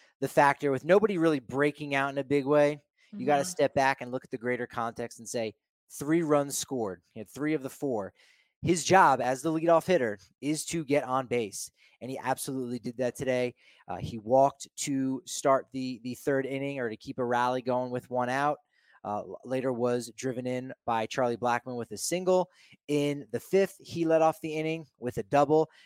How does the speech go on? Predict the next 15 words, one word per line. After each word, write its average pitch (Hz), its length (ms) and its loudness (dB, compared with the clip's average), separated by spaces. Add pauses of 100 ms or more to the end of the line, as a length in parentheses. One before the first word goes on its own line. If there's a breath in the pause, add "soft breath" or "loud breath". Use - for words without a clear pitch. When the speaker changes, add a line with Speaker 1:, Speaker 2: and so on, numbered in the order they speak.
Speaker 1:
eventually 139 520 -2
came 139 280 -6
around 131 380 -2
to 120 160 -10
score, 143 600 0 (460)
uh, 107 220 -8
on 123 240 -2
a 120 140 -2
C 139 200 -8
J 127 160 -2
Cron, 131 460 -2 (380)
uh, - 60 -12 (440)
sacrifice, 139 800 0 (140)
uh, 104 240 -8
ground, 117 300 -2